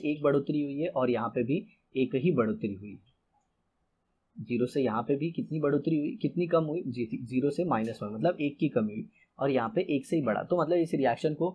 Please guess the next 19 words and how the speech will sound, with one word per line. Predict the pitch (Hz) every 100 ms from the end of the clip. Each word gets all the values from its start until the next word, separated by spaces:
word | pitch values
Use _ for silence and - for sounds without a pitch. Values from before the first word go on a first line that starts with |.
| - _ -
balance | 127 139 165
करने | 160 135 147
की | 156
ज़रूरत | 131 139 143
नहीं | 151 180
है, |
already | 139 120 139 160 123
balance | 107 110 110
है। | -
कुछ | - 170
species | - 156 - 170
है | 143
जिसे | 156 131 127
हमने | 110 -
देखना | 117 110 117
होगा | 98 101 - _ _ -
other | 127 143
than | 127 170 214
chlorine। | 139 110 107